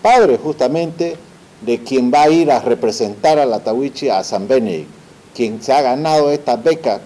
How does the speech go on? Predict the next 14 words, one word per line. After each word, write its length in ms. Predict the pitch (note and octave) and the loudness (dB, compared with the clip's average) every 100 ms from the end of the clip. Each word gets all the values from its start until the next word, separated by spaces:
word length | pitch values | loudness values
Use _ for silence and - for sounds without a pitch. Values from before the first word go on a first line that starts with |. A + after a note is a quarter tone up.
| - | -8
completa 560 | A#2+ A#2 E3 F3+ D3 | -6 -6 -2 -2 -2
por 200 | A#2+ A2 | -4 -6
sus 140 | - A#2+ | -8 -8
condiciones 580 | B2 A2 A2+ G3+ G3+ E3+ | -6 -4 0 2 2 2
deportivas, 600 | D#3+ D#3 D3 G#3 A3 C#4+ - - - - - | 0 0 -2 0 0 0 -6 -20 -20 -20 -2
pero 220 | A#2+ A#2 | 0 2
también 460 | A#2+ G#2+ C#3+ F3 E3+ - - - - - | 0 -2 0 -2 -4 -12 -20 -20 -18 -6
por 160 | A2+ | -6
su 160 | - A2+ | -6 -8
ca-, 160 | A2+ - | -8 -8
por 140 | - A2 | -6 -6
sus 140 | A2+ | -8
condiciones 600 | A2+ G#2 G2+ - C#3+ C3+ - | -8 -8 -8 -6 -6 -4 -6
académicas. 720 | A2 G#2+ A2+ B2 G2+ D#2+ B1+ | -6 -2 -2 -2 -4 -10 -16